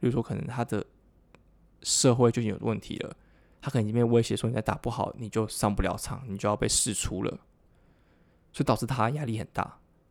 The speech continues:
那可能某一次的大比赛的失误，他可能就是一个触发因子，然后一直维持到现在。那有没有好的地方？可能他有一个，呃，可以聊天的朋友，他可能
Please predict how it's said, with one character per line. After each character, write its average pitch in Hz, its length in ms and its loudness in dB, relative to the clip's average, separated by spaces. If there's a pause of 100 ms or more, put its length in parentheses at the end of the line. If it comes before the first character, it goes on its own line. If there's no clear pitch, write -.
(340)
那 147 100 -2
可 135 120 4
能 117 120 4
某 107 200 4
一 117 40 4
次 - 160 -2
的 127 60 4
大 117 200 0
比 - 140 -6
赛 - 280 0 (100)
的 101 120 -4
失 - 300 -2
误， - 340 -2
他 - 160 -2
可 127 100 -2
能 101 140 -4
就 107 100 -4
是 104 200 -2
一 107 140 -2
个 - 360 -2 (640)
触 - 200 0
发 95 220 0
因 98 120 -6
子， - 220 -10 (380)
然 101 100 0
后 - 20 2
一 120 40 2
直 123 100 0
维 101 160 0
持 - 140 -4
到 104 120 0
现 104 220 -6
在。 - 160 -10 (1040)
那 180 120 4
有 135 80 6
没 123 80 2
有 131 40 4
好 113 200 4
的 - 80 -2
地 110 160 -2
方？ 98 260 -4
可 - 160 -2
能 110 160 2
他 127 180 -2
有 117 120 4
一 104 80 0
个， - 440 -2 (560)
呃， - 240 -10
可 - 140 0
以 120 60 6
聊 107 160 4
天 117 160 0
的 113 80 2
朋 98 340 0
友， 113 420 0
他 - 160 -6
可 - 140 -6
能 98 160 -6